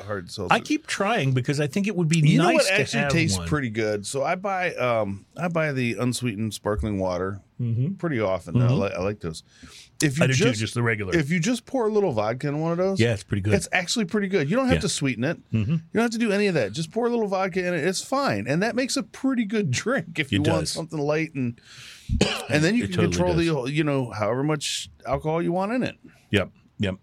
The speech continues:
Speaker 2: absolutely. Oh, I have to share this with you. Rocky Patel.
Speaker 1: What do you
Speaker 2: Al-
Speaker 1: know about that guy?
Speaker 2: Always an interesting guy, right? He's always, always a guy that you, uh,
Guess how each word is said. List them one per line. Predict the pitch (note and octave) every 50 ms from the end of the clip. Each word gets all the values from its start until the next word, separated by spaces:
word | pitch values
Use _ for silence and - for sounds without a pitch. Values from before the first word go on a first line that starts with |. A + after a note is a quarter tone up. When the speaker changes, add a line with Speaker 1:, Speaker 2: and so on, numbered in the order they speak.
| _ _
Speaker 2:
absolutely. | G2 F2+ E2+ E2 - F#2+ F#2 F#2 F#2 D#2+ D#2 D#2 - _ _ - - - - _ _ E3
Oh, | F#3 F3+ C3 A#2 - _ _ _ _ -
I | G#2+
have | C3+ E3+ D#3+
to | - -
share | - - C#3+ C3
this | A2+ G2 F#2 -
with | F#2+ F2+ - -
you. | C#2+ - - _ _ _ _ _ _ _ _ _ - - _ _ _ _ _ _ -
Rocky | A#2+ C#3 E3 E3 -
Patel. | D#3+ D#3 C3+ - A#2+ - - - - _ _ _ _ _ _ _ _ _ - - - - - - - - _ _ _ _ _ _ _ _ _ _
Speaker 1:
What | - G#3+ A3+
do | F3
you | B2
Speaker 2:
Al- | A2
Speaker 1:
know | G#2 G2
about | F2+ E2+ E2+ E2 D#2+
that | E2 E2 E2 E2+
guy? | F2 E2+ E2+ - -
Speaker 2:
Always | F#3+ F#3+ G3+ G3 F#3+ F3 E3 E3 C#3+ C#3+
an | C#3+ C3+
interesting | C3+ C3 B2 - A#2+ - - - A2 G#2
guy, | G2+ G2 F2+ E2+
right? | E2+ F2+ F2+ F2
He's | E2+ F#2+ F2+ F#2+
always, | A2 A2+ A#2 A#2+ B2 A#2+ A#2 A2+ A2 G#2+ G2+ G2+ -
always | - - B2 C3 B2+ B2+ B2 A#2+ A#2 A2
a | G#2+
guy | F#2+ G2+ G2 G2+ G2+ F#2+
that | F#2+ F#2+
you, | G2 F#2+ F#2 F2+ F2 F2 F2
uh, | F2 E2+ E2 D#2+ D#2+